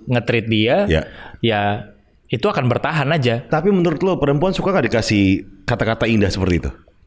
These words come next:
Speaker 1: Katanya sih memang telinga perempuan lebih sensitif
Speaker 2: Hmm.
Speaker 1: ketimbang telinga laki-laki.
Speaker 2: Ya.
Speaker 1: Kalau kita kan masuk kanan keluar kiri.
Speaker 2: <laughs> Ya.
Speaker 1: Kalau perempuan tuh masuk kanan mas-, langsung ke hati.
Speaker 2: Ya.
Speaker 1: Gitu, ceritanya gitu.
Speaker 2: Heeh.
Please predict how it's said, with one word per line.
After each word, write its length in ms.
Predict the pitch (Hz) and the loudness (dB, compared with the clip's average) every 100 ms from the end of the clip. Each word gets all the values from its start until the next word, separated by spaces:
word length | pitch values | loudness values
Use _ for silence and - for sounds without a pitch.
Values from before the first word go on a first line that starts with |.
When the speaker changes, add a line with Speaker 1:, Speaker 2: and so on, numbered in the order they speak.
| _ | _
Speaker 1:
Katanya 400 | - 120 120 123 | -6 -4 -2 0
sih 140 | 147 190 | 0 0
memang 280 | 180 143 127 | 0 2 0
telinga 280 | 120 117 | 0 2
perempuan 360 | 113 113 110 143 | 2 2 2 2
lebih 140 | 151 117 | 2 0
sensitif 580 | 117 104 135 120 101 - | 0 0 -2 -2 -2 0
Speaker 2:
Hmm. 200 | 95 95 | 2 4
Speaker 1:
ketimbang 380 | 85 78 107 104 | 4 2 2 0
telinga 260 | 98 101 | 0 0
laki-laki. 480 | 98 95 104 117 - | 0 0 -2 -2 -2
Speaker 2:
Ya. 220 | 92 87 82 | 0 2 0
Speaker 1:
Kalau 160 | 104 | 0
kita 200 | 104 107 | -2 -2
kan 120 | 123 135 | -2 -2
masuk 220 | 113 110 | -2 -2
kanan 240 | 107 110 | -2 0
keluar 240 | 104 101 101 | 0 0 0
kiri. 560 | 95 92 107 107 117 | -2 0 2 0 -4
Speaker 2:
<laughs> 160 | - - | -6 0
Ya. 160 | 107 | 2
Speaker 1:
Kalau 400 | 110 110 107 107 - - - | 4 2 2 0 -2 -12 -8
perempuan 500 | - 123 110 127 139 | -2 0 2 2 2
tuh 440 | 151 165 160 - - - | 2 2 0 -4 -20 -6
masuk 280 | 123 120 127 | -2 -2 -2
kanan 260 | 117 120 147 | -2 0 0
mas-, 240 | 127 - - | 0 -2 -2
langsung 260 | 120 120 | 0 0
ke 80 | 117 | 0
hati. 300 | 117 139 110 98 | 0 0 -2 0
Speaker 2:
Ya. 420 | 87 90 85 80 | 2 2 2 4
Speaker 1:
Gitu, 220 | - - 101 | 2 2 0
ceritanya 300 | 101 104 120 | 0 0 0
gitu. 220 | 117 104 | -2 0
Speaker 2:
Heeh. 480 | 92 107 104 95 82 | 0 0 0 2 2